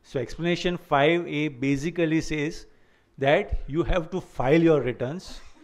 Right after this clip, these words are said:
If you have not filed a return and a search action takes place, then that for that year,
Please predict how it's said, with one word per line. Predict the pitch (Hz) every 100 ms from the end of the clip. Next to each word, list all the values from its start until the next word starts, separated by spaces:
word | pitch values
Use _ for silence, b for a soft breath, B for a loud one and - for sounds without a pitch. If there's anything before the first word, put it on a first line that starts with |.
| B
If | 135 165
you | 160
have | 143
not | 143 190 -
filed | 170 165 165
a | 165
return | 151 151 165 175
and | 143 143 151
a |
search | - - 170 175
action | 165 - 156 143
takes | 139 135
place, | - 127 143 - b b b -
then | 139 139
that | 143 139 -
for | - 135 135
that | 127 147 185 180
year, | 151 143 156